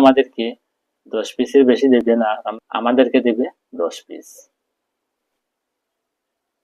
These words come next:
সাত ফুটের টিন যদি আমরা কিনি তাহলে আমরা দশ পিস টিন পাবো এক বানে। এবার দেখবো আমরা আট ফুটের টিন যদি কিনি তাহলে কত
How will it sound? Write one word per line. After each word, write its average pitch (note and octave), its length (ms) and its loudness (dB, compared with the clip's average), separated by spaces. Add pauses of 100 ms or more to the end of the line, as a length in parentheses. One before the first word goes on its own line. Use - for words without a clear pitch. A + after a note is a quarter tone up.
(1200)
সাত A#2 180 -4
ফুটের D#3 380 0
টিন C#3 120 0 (100)
যদি C3 200 4
আমরা A#2+ 220 0
কিনি A2+ 160 -12 (100)
তাহলে A#2+ 300 -6
আমরা A2+ 180 -8 (800)
দশ - 160 -2 (120)
পিস D#3 220 -10 (400)
টিন A2 220 -12
পাবো F#2+ 200 -2 (260)
এক G#2 60 -6 (100)
বানে। E2+ 240 -18 (680)
এবার C#3 300 2
দেখবো C#3+ 200 8 (100)
আমরা A#2 200 -4 (560)
আট C3 220 0
ফুটের D3 360 6
টিন C3+ 140 6 (100)
যদি B2+ 220 2
কিনি G#2 200 -8 (100)
তাহলে A2 260 -8 (520)
কত B2+ 160 -8